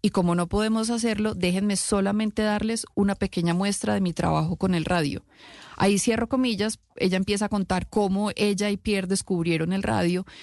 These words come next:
y continúa su discurso, que lo voy a leer todo entre comillas. "El interés especial del radio consiste en la intensidad de sus rayos, que son millones de veces más intensos que los del uranio, y son los efectos de los rayos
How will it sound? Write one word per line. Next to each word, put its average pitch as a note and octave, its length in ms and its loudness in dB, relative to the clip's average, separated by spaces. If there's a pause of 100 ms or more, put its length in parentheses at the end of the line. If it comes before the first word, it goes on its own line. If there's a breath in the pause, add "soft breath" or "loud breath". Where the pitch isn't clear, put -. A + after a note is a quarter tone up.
(440 loud breath)
y C4+ 360 0
continúa G#3+ 640 0
su A#3 160 -2
discurso, A3+ 560 -2
que F#3 120 0
lo D#3 120 2
voy D#3+ 100 2
a F3 80 2
leer F3+ 220 0
todo F3 160 0
entre F#3 200 -2
comillas. F#3 440 -2 (840 loud breath)
"El A#3 160 6
interés A3+ 400 2
especial A3 600 0
del G3+ 140 0
radio B3 340 0
consiste A#3+ 840 -2
en G#3+ 220 2
la G3 80 0
intensidad F#3 640 0
de F3+ 100 -2
sus G#3 160 -2
rayos, F#3+ 560 -2 (420 loud breath)
que G#3 140 4
son F#3 260 2
millones A3 520 0
de F3+ 100 2
veces E3+ 300 0
más G3+ 260 0
intensos G3+ 580 0
que - 160 0
los D#3+ 220 0
del E3 160 2
uranio, D#3 540 -2 (360)
y A#3+ 100 2
son G#3+ 240 2
los G#3+ 160 -2
efectos A3+ 640 -4
de F#3+ 120 2
los G#3+ 160 0
rayos G3 540 -2